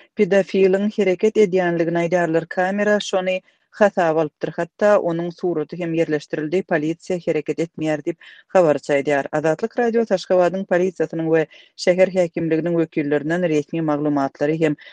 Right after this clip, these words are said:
düşündürüşleri almaga tynanýar. Habarçylaryň habar bermegine görä, soňky bir neçe aýyň içinde çagalaryň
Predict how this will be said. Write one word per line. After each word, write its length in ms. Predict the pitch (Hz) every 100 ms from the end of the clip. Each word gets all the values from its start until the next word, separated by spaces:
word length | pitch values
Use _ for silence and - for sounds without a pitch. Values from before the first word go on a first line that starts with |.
| - -
düşündürüşleri 760 | 208 185 165 151 - 151 143
almaga 360 | 151 156 147 143
tynanýar. 640 | - 180 151 139 165 160 - _ - - -
Habarçylaryň 640 | 175 175 165 165 165 170
habar 240 | 170 170 170
bermegine 360 | 170 170 185 226
görä, 220 | 262 262
soňky 300 | 262 247 247
bir 80 | 226
neçe 300 | 220 214 -
aýyň 240 | 202 190 190
içinde 300 | - 185 190
çagalaryň 560 | - 175 165 160 165